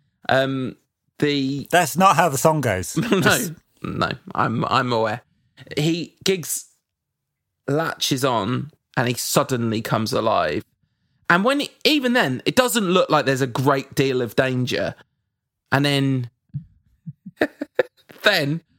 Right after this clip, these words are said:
Speaker 1: like a cocker spaniel chasing a pil-, piece of silver paper through a field, um, to quote Fergie about Ryan Giggs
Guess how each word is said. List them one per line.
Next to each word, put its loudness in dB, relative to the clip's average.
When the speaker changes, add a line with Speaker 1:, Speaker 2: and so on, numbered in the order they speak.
Speaker 1:
like 2
a 0
cocker 0
spaniel 2
chasing 0
a -2
pil-, -2
piece -2
of -4
silver 0
paper 0
through 0
a 0
field, -2
um, 0
to -2
quote -2
Fergie -2
about -2
Ryan 0
Giggs -4